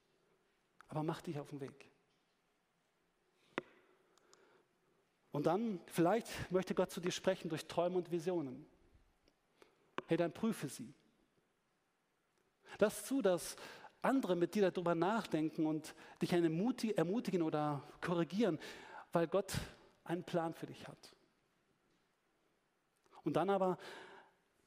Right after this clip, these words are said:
kann es sein, dass du Herausforderungen erlebst. Und ich lade dich ein, trotz alledem Vertrauen zu haben. Eine geschlossene Tür oder eine schwierige Situation ist noch kein Signal dafür, dass du völlig auf dem falschen Weg bist.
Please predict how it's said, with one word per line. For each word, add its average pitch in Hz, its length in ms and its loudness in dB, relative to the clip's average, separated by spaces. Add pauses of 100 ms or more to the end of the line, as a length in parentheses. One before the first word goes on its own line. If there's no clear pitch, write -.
(180)
kann 202 200 4
es 175 100 -4
sein, 196 160 4
dass 190 120 -2
du 180 80 4
Herausforderungen 160 600 0
erlebst. 139 320 0
Und 147 100 -2
ich - 120 -8
lade 170 140 2
dich 170 140 -4
ein, 165 200 -2
trotz - 320 -2
alledem 165 580 0 (460)
Vertrauen 156 640 -2
zu - 240 -10
haben. 127 340 -10 (800)
Eine 240 240 4
geschlossene 214 500 2
Tür 165 360 2
oder 165 240 2 (260)
eine 180 200 2
schwierige 254 360 2
Situation 202 500 0
ist 175 140 2
noch 185 140 2
kein 220 240 2
Signal 175 400 2
dafür, 165 600 2 (720)
dass 165 160 2
du 165 200 -2
völlig 175 340 0
auf 156 160 -4
dem 151 80 -8
falschen 147 380 -8
Weg 139 220 -4
bist. - 360 -18